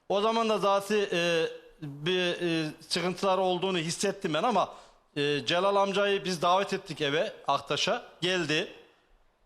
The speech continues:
E, bir zorlama olmadığını söyledi ve, e, "minik kuşum" diyor kendisine. "Minik kuşum" diye hitap ediyor havaya. E, havanın, e, havanın onu zorladığını, zorlayıp zorlamadığını ben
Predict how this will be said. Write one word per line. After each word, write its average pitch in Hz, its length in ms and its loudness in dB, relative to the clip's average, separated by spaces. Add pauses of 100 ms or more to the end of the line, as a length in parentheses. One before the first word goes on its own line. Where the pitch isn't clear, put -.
(340)
E, 160 180 0
bir 185 100 0
zorlama 196 480 2
olmadığını 190 560 2
söyledi 160 480 0 (160)
ve, 147 140 -2 (240)
e, 151 240 0
"minik 185 340 -2
kuşum" 190 380 0
diyor 123 300 0
kendisine. 147 600 -2 (200)
"Minik 156 260 -2
kuşum" 170 320 -2
diye 160 120 2
hitap 131 280 0
ediyor 104 400 0
havaya. 127 460 2 (3000)
E, 160 280 2
havanın, 220 640 2 (200)
e, 160 400 2 (560)
havanın 185 420 2
onu 208 220 0
zorladığını, 202 680 2 (100)
zorlayıp 185 440 0
zorlamadığını 196 680 2
ben 196 180 0